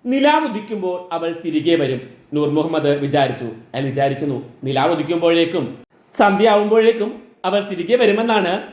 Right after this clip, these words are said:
അയാൾ വിചാരിക്കുന്നത്. അവളെ കാണാതിരിക്കും തോറും താൻ അസ്വസ്ഥനാകുന്നുണ്ടെന്ന്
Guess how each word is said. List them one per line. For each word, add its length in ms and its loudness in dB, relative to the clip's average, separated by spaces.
അയാൾ 440 0
വിചാരിക്കുന്നത്. 640 -2
അവളെ 500 4
കാണാതിരിക്കും 600 -2
തോറും 480 2
താൻ 220 0
അസ്വസ്ഥനാകുന്നുണ്ടെന്ന് 1160 0